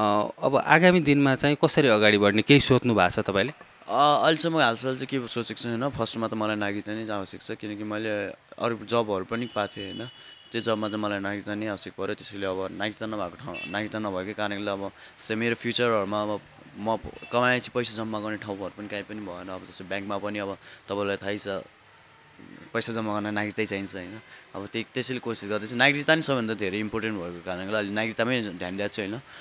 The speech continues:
Speaker 2: फ्युचरको बारेमा चाहिँ अहिले मैले के सोचेन, अहिले कलेज पहिला कम्प्लिट गरौँ, म त्यसपछि अब के हुन्छ पछि थाहा पाइन्छ।
Speaker 1: अ, भनेपछि तपाईँलाई अब आफ्नो बाबाको सम्पत्ति अरू केही नै चाहिएन, तर, अ, बस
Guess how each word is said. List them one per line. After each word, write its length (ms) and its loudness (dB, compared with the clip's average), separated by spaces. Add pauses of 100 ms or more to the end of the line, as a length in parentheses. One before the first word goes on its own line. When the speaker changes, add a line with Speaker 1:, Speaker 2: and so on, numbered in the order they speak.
(140)
Speaker 2:
फ्युचरको 440 2
बारेमा 300 4
चाहिँ 160 4
अहिले 140 0
मैले 100 0
के 120 -2
सोचेन, 320 -2
अहिले 400 2 (100)
कलेज 240 2
पहिला 180 -2
कम्प्लिट 300 -6
गरौँ, 220 -6
म 100 -6
त्यसपछि 460 -10
अब 160 -8
के 80 -8
हुन्छ 200 -12 (480)
पछि 220 -12
थाहा 140 -20
पाइन्छ। 160 -18
Speaker 1:
अ, 480 -16
भनेपछि 280 -8
तपाईँलाई 440 8
अब 100 6 (380)
आफ्नो 300 0 (640)
बाबाको 440 8 (300)
सम्पत्ति 420 6
अरू 180 8
केही 220 12
नै 60 8
चाहिएन, 400 4
तर, 380 4 (260)
अ, 80 0
बस 360 8